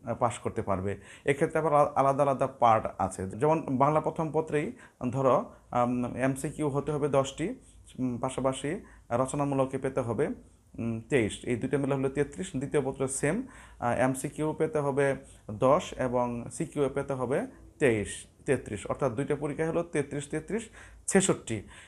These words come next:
এখন কথা হলো এই ছেষট্টির মধ্যে কিন্তু চারটি ভাগ। আহ, ধরো তুমি বাংলা প্রথম পত্র তোমার রচনামূলক খারাপ হয়েছে, সেক্ষেত্রে তুমি ভাবছো যে আমি এখানে, আহ, পনেরোর বেশি পাবো না। চিন্তার কোনো কারণ নেই, তোমার তো আরেকটা পরীক্ষা রয়ে গেছে।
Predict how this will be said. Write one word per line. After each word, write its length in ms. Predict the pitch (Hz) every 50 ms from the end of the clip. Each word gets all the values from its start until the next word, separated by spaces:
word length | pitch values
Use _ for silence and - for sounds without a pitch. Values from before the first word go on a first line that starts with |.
| - _ -
এখন 280 | 143 - 196 190 190
কথা 300 | - 160 180 180 190 175
হলো 160 | 175 170 175
এই 200 | - - 160 160
ছেষট্টির 480 | 156 160 - 180 165 - 170 - 180 170
মধ্যে 220 | 175 170 160 160
কিন্তু 160 | 160 160 160 160
চারটি 340 | - - 156 151 - 143
ভাগ। 240 | 123 98 110 95 87 - - - - - - - - _
আহ, 80 | - 131
ধরো 600 | 135 - - 147 143 117 113 151 180 202 165 151
তুমি 260 | - 175 165 156 156
বাংলা 320 | 143 143 151 151 156 151 139
প্রথম 380 | 135 - 156 160 156 143 131 135
পত্র 260 | 139 131 - - 123
তোমার 240 | - 131 127 120 120
রচনামূলক 480 | 135 131 - 147 143 131 120 113 -
খারাপ 300 | - - 139 131 131 110
হয়েছে, 460 | 87 107 117 110 104 - - - - - - - - - - - - - 120 - -
সেক্ষেত্রে 360 | - - - 170 156 156 160
তুমি 240 | 151 160 151 143 127
ভাবছো 380 | 110 120 135 131 - - 135 117
যে 100 | 110 123
আমি 220 | 117 117 117 117
এখানে, 360 | 117 117 - 123 117 120 170 233 - - - - - - _ -
আহ, 240 | - 117 110 107 107 -
পনেরোর 320 | 151 160 165 156 151 151
বেশি 220 | 135 131 - -
পাবো 280 | - - 123 110 101 98
না। 140 | 98 90 - - - - - - - -
চিন্তার 300 | - 175 180 175 180 175
কোনো 220 | 170 151 151 143
কারণ 240 | 131 151 151 151 143
নেই, 120 | 127 120 117
তোমার 240 | - 135 135 131 131 -
তো 60 | -
আরেকটা 280 | 127 127 127 127 - 135
পরীক্ষা 300 | 131 135 127 123 - 117
রয়ে 240 | 113 110 110 110 104
গেছে। 280 | 107 101 - - 90